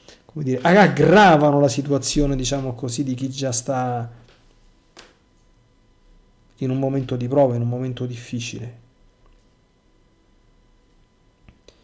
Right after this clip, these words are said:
Quindi è proprio della carità essere dei consolatori. Proviamo a pensarci. Sarebbe bello che diventassimo tutti quanti dei buoni consolatori.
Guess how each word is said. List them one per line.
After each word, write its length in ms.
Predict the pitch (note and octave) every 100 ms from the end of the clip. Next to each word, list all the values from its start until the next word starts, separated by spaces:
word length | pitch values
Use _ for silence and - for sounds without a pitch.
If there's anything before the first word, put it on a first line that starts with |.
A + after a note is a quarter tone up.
| _ _
Quindi 220 | - A#2 A#2
è 100 | B2+
proprio 360 | - F3+ E3+
della 180 | C#3+ C3+
carità 580 | B2+ C3+ C#3+ E3 C#3+ - - _ _ -
essere 420 | D3 - D3+ C3+
dei 160 | C#3
consolatori. 1040 | C#3 E3 E3 D#3 - D3+ C3 A#2+ G#2 A2+ A#2 _ _ _ _ - _ _ _ _ _ _ _ - - _ _ _ _ _ _ _ _ - _ _ _ _ -
Proviamo 340 | C#3+ F3+ F#3
a 40 |
pensarci. 680 | F3 C#3+ A#2+ C3 A2 - - - _ _ _ _ _ _ _ _ _ _ _ _ _ _ _
Sarebbe 420 | - D3 F3+ D3+
bello 340 | C3+ D3+ C3 B2+
che 120 | A#2+
diventassimo 640 | A#2+ A#2+ C3 A#2+ - B2
tutti 200 | A#2 A#2+
quanti 300 | C3 B2+ A#2+
dei 160 | A#2 A#2
buoni 380 | A#2 C#3+ C#3+ B2+
consolatori. 680 | B2 A#2+ B2 A#2 A#2 A#2